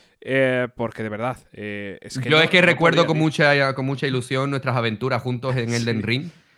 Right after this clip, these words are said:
Speaker 2: Las recuerdo con mucha ilusión, pero no lo volvería a hacer por nada del mundo.
Speaker 1: No, no, no, no, yo, yo... a ver, en el fondo yo sí lo volvería a hacer, pero el jefe final, tío, me tira muy, muy para atrás.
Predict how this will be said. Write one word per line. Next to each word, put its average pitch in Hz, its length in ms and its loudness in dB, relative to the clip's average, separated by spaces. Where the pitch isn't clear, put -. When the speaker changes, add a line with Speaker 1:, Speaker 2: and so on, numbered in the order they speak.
Speaker 2:
Las 117 160 0
recuerdo 123 300 -2
con 131 80 -2
mucha 131 220 -2
ilusión, 131 500 -2
pero 120 180 0
no 120 120 0
lo 123 80 0
volvería 120 320 0
a - 20 -4
hacer 120 220 -4
por 123 100 -2
nada 110 160 -2
del 104 120 -4
mundo. 101 200 -4
Speaker 1:
No, 143 180 4
no, 127 140 2
no, 117 140 -2
no, 110 160 -6
yo, 117 420 -4
yo... 113 220 -6
a 135 80 -2
ver, 170 220 2
en 147 80 -12
el 160 100 -4
fondo 285 260 -2
yo 277 120 -2
sí 220 160 -4
lo 170 100 0
volvería 147 320 0
a 135 40 0
hacer, 127 180 -6
pero 127 280 -2
el 135 160 -4
jefe 190 220 -6
final, 185 300 -4
tío, 180 160 -4
me 147 100 -10
tira 135 180 -6
muy, 131 200 -12
muy 131 240 -10
para 117 160 -6
atrás. 104 360 -12